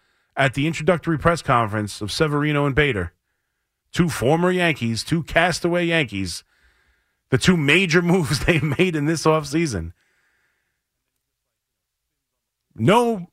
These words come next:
no real interest in adding another bat. Hey, he, he finds it very nice that you guys all want more. It's very nice that the fan base should, I mean, it's a positive, really, that the, the fan base want to <laughs> sign everybody. It's great.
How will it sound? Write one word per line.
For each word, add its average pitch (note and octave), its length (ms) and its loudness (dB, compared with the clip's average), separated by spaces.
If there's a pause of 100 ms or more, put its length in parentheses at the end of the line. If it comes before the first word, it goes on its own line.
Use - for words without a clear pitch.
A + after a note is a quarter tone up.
no G3 300 2
real A3 240 2
interest F3+ 340 -2
in A#2+ 80 0
adding B2+ 300 2
another B2 260 0
bat. A#2 320 2
Hey, B2+ 360 0
he, G#3+ 220 0
he G#3 200 0
finds F#3+ 320 2
it D3+ 60 -2
very F3+ 180 0
nice F#3 280 0
that G2 120 -10
you G2+ 100 -4
guys F#2 280 -2
all F#2 200 -2
want F2 300 -2 (800)
more. F2 400 0 (180)
It's C#3+ 180 -4
very G3 220 2
nice G#2+ 340 4
that F#2+ 120 -8
the - 60 -14
fan G#2 260 -2
base F#2+ 380 -2 (480)
should, C3+ 340 -2
I F3 80 2
mean, G#3+ 160 2
it's C#3+ 80 -2
a E3 60 4
positive, F3 520 2
really, B2 300 0
that G#2 180 -6
the, A#2+ 120 -6
the G#2 80 -4
fan B2 240 2
base A2 180 0
want G2 180 -2
to - 60 -12
<laughs> C3+ 80 -6
sign A2+ 220 -4
everybody. G2+ 320 -2
It's B2+ 120 -6
great. F#2+ 300 -2